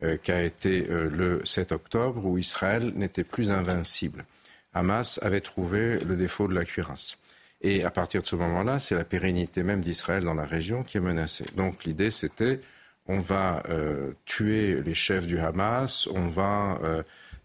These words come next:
après on a changé, on n'arrivait pas à les trouver, ils avaient déjà sans doute parti en Égypte ou ailleurs, on va détruire leurs infrastructures,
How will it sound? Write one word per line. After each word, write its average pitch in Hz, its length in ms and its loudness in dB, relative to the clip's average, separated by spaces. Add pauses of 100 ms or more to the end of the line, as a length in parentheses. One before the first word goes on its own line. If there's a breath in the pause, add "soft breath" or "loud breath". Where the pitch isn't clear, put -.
(120)
après 101 340 -2
on 90 80 0
a 85 80 0
changé, 87 460 0
on 82 100 0 (160)
n'arrivait 82 240 0
pas 85 140 -2
à 82 40 2
les 80 100 0
trouver, 90 280 0 (100)
ils 85 60 -2
avaient 78 100 -2
déjà 80 440 -4
sans - 180 -6
doute 82 160 -2
parti - 480 -2
en 85 80 0
Égypte 85 460 0
ou 78 80 0
ailleurs, 107 320 2 (380 loud breath)
on 98 80 2
va 98 120 4
détruire 98 380 2
leurs 90 180 2
infrastructures, 90 800 0